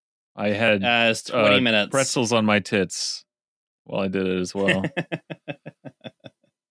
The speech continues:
Speaker 2: Wonderful, wonderful. Well, good luck to Howard and his new N F T, uh, adventures.
Speaker 1: Yeah,
Speaker 2: Uh,
Speaker 1: dude. I'm looking forward to watching him sock it out. You know, I'm not taking sides. Look,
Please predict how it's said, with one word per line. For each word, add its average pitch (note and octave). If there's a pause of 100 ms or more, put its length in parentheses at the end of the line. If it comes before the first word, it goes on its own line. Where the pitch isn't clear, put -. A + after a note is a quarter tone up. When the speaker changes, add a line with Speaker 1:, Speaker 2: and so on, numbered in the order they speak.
(800)
Speaker 2:
Wonderful, A2
wonderful. F#2+
Well, F3+
good G3
luck D3+
to C3+
Howard G#2
and G2
his G2
new A2+
N G#2+
F G#2
T, G2 (100)
uh, F#2
adventures. G2 (500)
Speaker 1:
Yeah, A#2
Speaker 2:
Uh, A2 (200)
Speaker 1:
dude. E3+ (400)
I'm G3
looking A#3+
forward G#3
to G3
watching F#3+
him F#3
sock F3
it F3+
out. D#3
You C#3+
know, E3
I'm F3+
not A3+
taking G3
sides. D#3 (280)
Look, D3